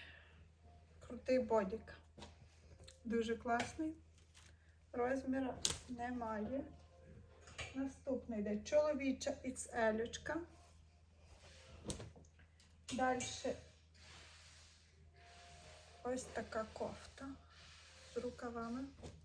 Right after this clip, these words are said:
Дальше йде ось така крута футболка чоловіча.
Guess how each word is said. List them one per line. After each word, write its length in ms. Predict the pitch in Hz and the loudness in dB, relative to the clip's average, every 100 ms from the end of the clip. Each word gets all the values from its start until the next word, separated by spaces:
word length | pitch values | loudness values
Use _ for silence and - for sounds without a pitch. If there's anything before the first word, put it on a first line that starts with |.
| - - - - - - - - - - - - - - - - - - - - - - - - - - - | -20 -20 -16 -16 -16 -20 -20 -20 -20 -20 -20 -20 -20 -18 -18 -18 -20 -20 -20 -20 -20 -20 -12 -8 -6 -6 0
Дальше 600 | 247 247 247 - - 233 | 6 6 6 0 -4 -2
йде 360 | 226 220 226 226 - - - - | -2 -2 0 -2 -4 -10 -12 -14
ось 220 | - 247 - | -6 -6 -2
така 380 | 262 240 233 | -2 0 -2
крута 460 | 214 226 - 226 214 - | -4 -6 -6 -2 -2 -2
футболка 640 | 233 - 220 208 208 240 - | -6 -2 0 0 -2 -6 -6
чоловіча. 760 | - 269 262 240 226 214 285 | 0 4 4 4 2 2 -2